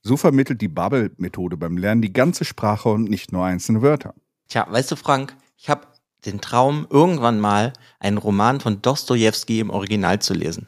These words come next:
Speaker 2: also auf Russisch. Denn was mich wirklich nervt ist, ich muss immer suchen, welche Übersetzung sollte ich lesen. Und es gibt alte Übersetzungen, wo dann die Redewendungen wirklich so altbacken sind, die ganzen, also es ist einfach nur furchtbar. Und dann denkst du, ach, dann lese ich doch die Neuübersetzung.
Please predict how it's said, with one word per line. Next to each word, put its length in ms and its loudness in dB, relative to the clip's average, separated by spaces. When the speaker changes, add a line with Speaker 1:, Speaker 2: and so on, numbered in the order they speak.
Speaker 2:
also 220 0
auf 200 0
Russisch. 440 -2
Denn 200 0
was 220 -4
mich 160 2
wirklich 320 -2
nervt 460 0
ist, 300 0
ich 200 -6
muss 220 6
immer 260 4
suchen, 540 4
welche 260 4
Übersetzung 540 4
sollte 260 2
ich 100 -10
lesen. 400 0
Und 180 -6
es 100 -10
gibt 220 -6
alte 260 0
Übersetzungen, 840 2
wo 80 -2
dann 160 2
die 120 -2
Redewendungen 680 4
wirklich 380 0
so 260 -8
altbacken 600 0
sind, 300 0
die 80 -8
ganzen, 420 0
also 140 0
es 60 -6
ist 60 0
einfach 200 4
nur 100 4
furchtbar. 640 0
Und 120 0
dann 140 4
denkst 280 0
du, 180 4
ach, 220 -4
dann 120 2
lese 160 6
ich 80 -2
doch 140 2
die 100 -2
Neuübersetzung. 880 2